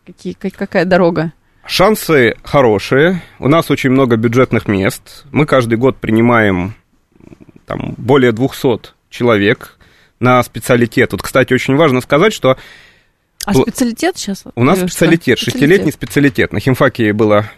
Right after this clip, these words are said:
Speaker 2: сначала пять лет обучения, несколько лет назад мы перешли на шестилетнее обучение, и благодаря, опять-таки, усилиям Валерия Васильевича Лунина и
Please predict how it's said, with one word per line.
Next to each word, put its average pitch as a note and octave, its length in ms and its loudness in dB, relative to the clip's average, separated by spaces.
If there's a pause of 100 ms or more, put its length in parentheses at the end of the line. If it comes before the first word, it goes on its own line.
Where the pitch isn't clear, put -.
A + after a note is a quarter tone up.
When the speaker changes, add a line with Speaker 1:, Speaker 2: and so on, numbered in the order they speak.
(220)
Speaker 2:
сначала A2 320 -2
пять A3+ 240 0
лет G#3+ 160 2
обучения, C#3+ 920 0
несколько B2 500 0
лет A#2 140 2
назад A#2 280 2
мы A2 100 -4
перешли A#2+ 320 -2
на A2 80 0
шестилетнее A2+ 540 0
обучение, G3+ 580 2 (600)
и C#3+ 480 4 (360)
благодаря, C3+ 460 2
опять-таки, A#2 380 -4
усилиям A2 640 0 (640)
Валерия A#2+ 280 2
Васильевича A#2 400 0
Лунина B2 380 4
и G#2+ 480 0